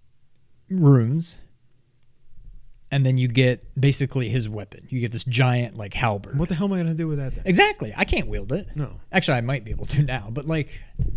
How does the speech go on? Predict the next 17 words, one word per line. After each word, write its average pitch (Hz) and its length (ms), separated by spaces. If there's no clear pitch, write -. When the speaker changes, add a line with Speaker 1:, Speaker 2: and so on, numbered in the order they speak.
Speaker 1:
I've 160 140
sp-, - 200
I've 143 140
used 165 380
all 156 320
of 143 120
my 123 640
smithing 151 500
stones 113 440
or 123 60
whatever 110 360
on 110 480
just - 200
my 104 120
main 101 260
sword. - 380
Speaker 2:
Yeah. 139 220